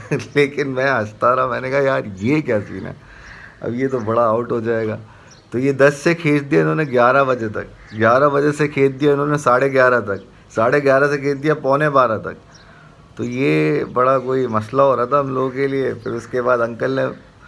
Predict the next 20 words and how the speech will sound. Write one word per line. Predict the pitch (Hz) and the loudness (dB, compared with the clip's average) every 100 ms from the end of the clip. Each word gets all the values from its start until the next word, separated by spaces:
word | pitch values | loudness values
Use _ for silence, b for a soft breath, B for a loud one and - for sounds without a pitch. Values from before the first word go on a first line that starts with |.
| B B - | B B -2
मैंने | 113 135 | 0 0
दूसरे | 123 120 120 127 | -2 -4 -2 -2
लड़कों | 113 | -2
को | 117 120 | -2 -2
भेज | 95 92 | -2 -2
दिया, | 107 117 | -4 -4
मैंने | 110 104 | -4 -4
कहा, | 113 120 | -4 -6
"अंकल | 98 107 107 | -4 -4 -4
देखें, | 95 107 | -6 -8
ऐसा | 117 87 90 110 | -10 -10 -6 -4
होता | 98 92 110 | -4 -4 -4
है | 117 | -4
कि | 117 | -8
ये | 107 95 | -6 -4
लोग | 107 85 | -4 -6
extra | - 110 | -6 -8
charges | 107 98 95 101 | -6 -6 -6 -10
करते | - 82 - | -10 -10 -10
हैं, | 127 | -10